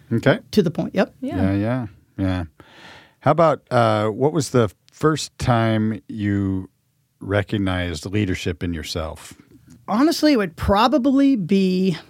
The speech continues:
Speaker 2: um, doing youth ministries for Salem Heights Church.
Speaker 1: Mm-hmm.
Speaker 2: That was back in the nineties.
Speaker 1: Mm-hmm.
Speaker 2: And, uh,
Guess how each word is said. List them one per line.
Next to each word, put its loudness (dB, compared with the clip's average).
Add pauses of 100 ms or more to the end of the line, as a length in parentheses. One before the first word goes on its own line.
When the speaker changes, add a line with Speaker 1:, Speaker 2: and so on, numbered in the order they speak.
(220)
Speaker 2:
um, -2 (1500)
doing 4
youth 2
ministries 2
for -4
Salem 2
Heights -2
Church. -2
Speaker 1:
Mm-hmm. 0
Speaker 2:
That 2
was 0
back -2
in 4
the 2
nineties. 0 (240)
Speaker 1:
Mm-hmm. 2
Speaker 2:
And, 2
uh, 0